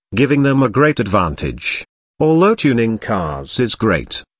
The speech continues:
players should avoid it if they're unsure what they're doing. Thankfully, there is an alternative available to those who aren't too knowledgeable about cars,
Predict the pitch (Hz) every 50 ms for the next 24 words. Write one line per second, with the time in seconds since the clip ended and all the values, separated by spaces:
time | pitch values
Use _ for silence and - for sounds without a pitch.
0 | _ - - 135 127 123 123 120 113 - - - - 135 131 123 131 170 185 196
1 | 185 190 185 233 220 - - - 139 131 123 113 110 101 - - - 123 113 107
2 | 104 98 107 110 117 - - 113 120 117 98 - 147 170 165 120 90 78 71 -
3 | - _ _ - 208 190 131 80 - - - - 185 180 180 175 170 156 - _
4 | _ _ - 127 135 143 143 147 120 120 120 120 117 117 - - 151 147 147 147
5 | 139 - 165 151 175 160 151 147 139 139 139 139 139 143 135 - - 120 110 120
6 | 127 131 131 127 - - 139 131 139 156 156 160 151 - - 160 143 143 165 185
7 | 196 196 196 185 - 190 180 175 180 185 156 151 127 117 104 - - - - 101
8 | 90 87 90 87 90 104 107 - -